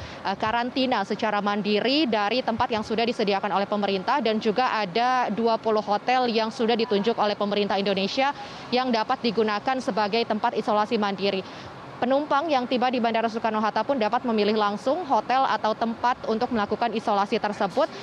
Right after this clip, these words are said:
yang nantinya pihak hotel juga menyediakan fasilitas, eh, berupa swab P C R yang dilakukan selama dua kali, yakni pada hari, eh,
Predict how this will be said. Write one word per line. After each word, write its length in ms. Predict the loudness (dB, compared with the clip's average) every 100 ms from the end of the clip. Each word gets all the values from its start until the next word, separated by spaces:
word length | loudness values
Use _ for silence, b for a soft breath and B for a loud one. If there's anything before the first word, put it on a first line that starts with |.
| B
yang 80 | -2
nantinya 480 | 0 0 0 2 0
pihak 320 | 0 0 0
hotel 320 | 0 0 2
juga 240 | 2 2 2
menyediakan 560 | 2 0 0 0 -2
fasilitas, 640 | 0 0 2 2 2 0 -2 B B B
eh, 200 | -2 0
berupa 580 | 2 2 2 2 2 2 B B -16 -4
swab 300 | 2 2 0 -6 -8
P 160 | -2 -2
C 160 | 0 -2
R 320 | 0 0 0 -2 -10 -6
yang 160 | -2 0
dilakukan 640 | 2 0 0 0 0 0
selama 480 | 0 2 2 2 0
dua 160 | 0 0
kali, 480 | 2 2 2 2 2
yakni 320 | 0 0 0
pada 320 | 0 0 0
hari, 640 | 0 0 0 0 2 2 0 B B B
eh, 280 | 0 2